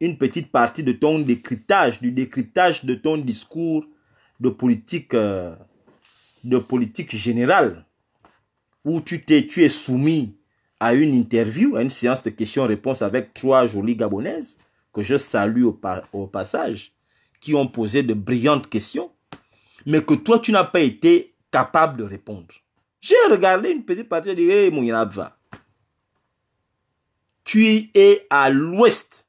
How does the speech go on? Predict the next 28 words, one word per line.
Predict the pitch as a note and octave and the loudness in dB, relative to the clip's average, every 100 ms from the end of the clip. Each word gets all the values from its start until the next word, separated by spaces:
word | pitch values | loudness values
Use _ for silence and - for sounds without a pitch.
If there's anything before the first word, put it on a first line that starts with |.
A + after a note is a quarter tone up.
| - | -12
Les | C3 | -10
petites | - C#3 - G#3 _ _ | -10 -12 -12 -14 _ _
te | C#3 | -6
posent | A#2 F#3+ E3+ | 0 2 2
des | C#3+ | 0
questions, | C3 B2+ F3 | -2 -2 -2
elles | F3+ | -2
sont | E3+ | -2
à | C#3+ | 0
l'est. | A#2+ C3+ - - _ _ _ _ _ | 2 2 2 -2 _ _ _ _ _
Toi, | - E3+ | 0 0
tu | - D#3+ | 0 2
es | |
à | C3 A2 | 4 4
l'ouest, | A2+ D#3+ G3+ - | 2 4 4 0
tu | D#3+ | -8
ne | |
sais | B2 - | -6 -4
même | D#3+ C#3+ | -2 -4
plus | A#2 A#2+ | -6 -8
ce | A2+ | -8
que | G#2+ | -10
tu | G2 | -10
es | G#2+ | -10
en | |
train | F#2 F#2 | -8 -12
de | |
raconter. | E2 E2+ F#2 - _ | -12 -16 -20 -20 _